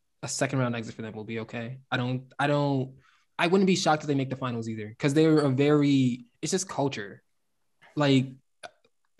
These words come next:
if you ask all the top five teams in the East right now, "Would you wanna play Miami?" Aside from Miami, 'cause obviously Miami's number one, they probably say no, 'cause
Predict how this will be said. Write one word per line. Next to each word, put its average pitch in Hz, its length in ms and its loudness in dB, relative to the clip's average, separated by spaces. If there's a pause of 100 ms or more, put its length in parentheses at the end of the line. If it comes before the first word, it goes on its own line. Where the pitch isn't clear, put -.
(280)
if 196 140 2
you 220 100 8
ask 165 340 2
all 156 220 2
the 147 240 2
top 135 320 -6
five 143 220 -2
teams 135 260 -6
in 131 80 -2
the 127 100 -4
East 127 120 -6
right 123 140 -6
now, 120 280 -6
"Would 117 180 -6
you 123 100 0
wanna 120 180 -4
play 120 160 -4
Miami?" 120 540 -4 (120)
Aside 131 280 0
from 123 100 0
Miami, 117 260 -4
'cause 120 160 -8
obviously 120 400 -4
Miami's 117 300 -4
number 117 160 -6
one, 117 260 -6 (840)
they 202 120 0
probably 123 220 2
say 117 140 -4
no, 113 400 -4
'cause 127 360 2